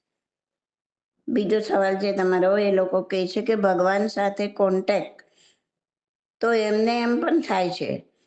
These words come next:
તો સૂત્રો કરીને શું મળે? એ લોકો કહે છે કે મને ઉલટાની ક્રિયા નથી ગમતી, હું આંખ બંધ કરું ને હું મેડિટેટ કરી શકું છું,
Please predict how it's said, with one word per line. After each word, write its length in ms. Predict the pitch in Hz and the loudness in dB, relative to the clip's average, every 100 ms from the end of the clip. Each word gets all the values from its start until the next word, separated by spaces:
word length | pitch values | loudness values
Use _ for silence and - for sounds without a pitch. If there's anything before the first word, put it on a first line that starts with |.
| _ - | _ -4
તો 80 | |
સૂત્રો 440 | 202 226 214 220 233 | -2 -2 -4 -2 -2
કરીને 440 | 233 220 220 220 220 | 2 2 2 0 -2
શું 240 | - 202 170 | -2 0 2
મળે? 260 | 151 - - _ _ _ _ _ _ _ _ _ _ _ _ _ _ _ | 2 -2 -6 _ _ _ _ _ _ _ _ _ _ _ _ _ _ _
એ 140 | - 202 | -4 0
લોકો 260 | 214 220 220 | 2 0 0
કહે 280 | 214 220 | 0 0
છે 120 | 220 220 | 0 0
કે 160 | 233 | 2
મને 360 | 214 202 202 220 | 2 2 2 2
ઉલટાની 640 | 214 202 208 208 208 226 | 0 0 -2 -2 0 0
ક્રિયા 440 | 220 208 202 208 220 | 0 0 2 2 2
નથી 300 | 233 226 220 | 0 0 0
ગમતી, 500 | 196 170 160 151 - _ _ _ _ _ _ _ | 2 0 -2 -8 -10 _ _ _ _ _ _ _
હું 140 | 190 202 | 0 2
આંખ 280 | 196 208 233 | 0 -2 0
બંધ 360 | 202 208 226 214 | 0 2 0 0
કરું 360 | 220 226 233 | 0 2 2
ને 120 | 220 | 2
હું 180 | 214 208 | 2 2
મેડિટેટ 640 | 208 190 202 208 208 214 - | 2 2 2 2 -2 -4 -4
કરી 240 | 208 208 220 | -2 0 0
શકું 360 | 196 175 151 | -2 -2 -4
છું, 220 | - - | -4 -12